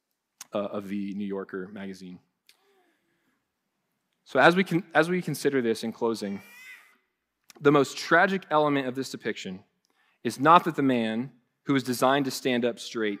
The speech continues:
is bent and curved. It's not just that, right? It's not that he is looking at a device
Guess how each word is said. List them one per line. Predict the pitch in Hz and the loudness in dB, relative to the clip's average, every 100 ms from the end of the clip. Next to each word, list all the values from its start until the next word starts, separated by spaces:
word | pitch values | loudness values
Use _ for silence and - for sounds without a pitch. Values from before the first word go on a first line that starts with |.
| _ | _
is | 120 110 | -8 -6
bent | - 120 117 | -4 -4 -4
and | 107 | -8
curved. | - 107 85 - - _ _ _ _ - | -6 -6 -6 -16 -20 _ _ _ _ -6
It's | - | 0
not | 120 | 0
just | 113 117 - | 0 -2 -2
that, | 117 87 - _ _ _ | -8 -8 -12 _ _ _
right? | 104 107 | -6 -6
It's | 117 | -2
not | 165 170 170 | 4 4 4
that | 147 | 2
he | 151 | 2
is | 127 | 2
looking | 131 160 180 | 0 0 2
at | 156 | 0
a | 135 | -2
device | 120 131 139 135 - | 0 4 6 4 -4